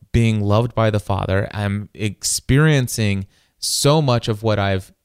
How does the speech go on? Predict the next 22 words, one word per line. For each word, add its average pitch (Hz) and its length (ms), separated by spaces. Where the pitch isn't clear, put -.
read 123 320
in 131 120
the 104 80
scriptures 104 500
as, 101 220
as 101 240
being 110 540
the 101 200
spirit-driven 117 920
life, 107 580
and 117 520
yet 113 460
I 98 160
haven't 151 440
really 175 400
spent 220 400
much 127 260
time 92 280
in 92 80
the 90 80
scriptures. 98 440
And 135 360